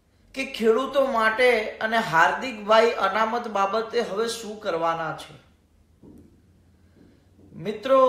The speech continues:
અનામત બાબતે ફરીથી મજબૂતાઈથી લડાઈ લડવા માટેની અમે માર્ગદર્શન તૈયારીઓ શરૂ કરી દીધી છે.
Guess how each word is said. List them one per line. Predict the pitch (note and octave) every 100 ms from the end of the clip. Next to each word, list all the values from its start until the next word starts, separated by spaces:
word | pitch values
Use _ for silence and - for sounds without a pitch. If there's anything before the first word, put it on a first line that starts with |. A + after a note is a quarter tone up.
| B3 - - -
અનામત | G3 A3+ B3 B3+ B3
બાબતે | A#3+ G#3 G#3 A#3+ A#3 A#3+ A#3+ A#3 -
ફરીથી | F#3+ A3 B3 - A#3 G#3 E3+ - - _ _ _ _ _ _ -
મજબૂતાઈથી | E3 F#3 G3+ G#3+ A#3 B3 B3+ B3+ B3 B3+
લડાઈ | A3 G3 A3 A#3+
લડવા | A3 G3 G#3 G#3+
માટેની | G3+ G3 G#3+ G#3+ A#3+
અમે | G3+ G3
માર્ગદર્શન | G#3+ G3+ E3+ F3 G#3 G#3 - G#3+
તૈયારીઓ | A3 F3 F3 F#3 F3+ G#3
શરૂ | A3+ - F3 G#3
કરી | F#3 E3+
દીધી | F3+ C3 C3+
છે. | C3+ -